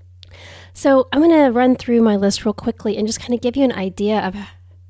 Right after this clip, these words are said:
what I put on that list initially and then how I realized I could view it in a positive light. Under fear,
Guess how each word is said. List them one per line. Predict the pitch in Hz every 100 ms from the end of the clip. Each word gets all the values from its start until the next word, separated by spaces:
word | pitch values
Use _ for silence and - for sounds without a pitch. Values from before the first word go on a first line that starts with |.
| - - - - - -
what | - 247
I | 226
put | 226 226
on | 220
that | 233 226
list | 233 -
initially | 214 226 - 359 359 -
and | 240 240
then | 254
how | 240 - 262 269 -
I | 226 226 226 220
realized | 220 220 220 220 -
I | -
could | 202 196
view | - 190 190
it | 180 - - - - - -
in | 202
a | 190
positive | - 180 175 180 165 -
light. | 156 160 - - - - - - - - -
Under | 262 277 269
fear, | - 226 233 269 294